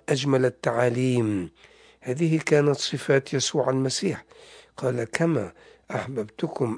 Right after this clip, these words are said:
أنا، تحبون أنتم أيضًا بعضكم بعضًا."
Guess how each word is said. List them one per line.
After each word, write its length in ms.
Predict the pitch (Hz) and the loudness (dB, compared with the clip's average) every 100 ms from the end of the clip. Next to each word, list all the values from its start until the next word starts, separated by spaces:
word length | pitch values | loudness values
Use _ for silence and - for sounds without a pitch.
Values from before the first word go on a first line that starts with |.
| - | 0
أنا، 420 | 123 98 104 151 - _ - - _ _ - | 0 2 0 -2 -6 _ -20 -20 _ _ -14
تحبون 600 | 127 - 131 143 185 175 | -10 -10 -8 -2 0 0
أنتم 520 | 170 180 165 156 151 139 | -2 -4 -2 -2 0 2
أيضًا 460 | 123 107 113 135 139 _ _ _ - | 0 2 2 2 -2 _ _ _ -10
بعضكم 560 | 143 120 139 - 139 127 | -6 -6 -8 -6 -8 -6
بعضًا." 420 | 131 110 101 | -8 -10 -12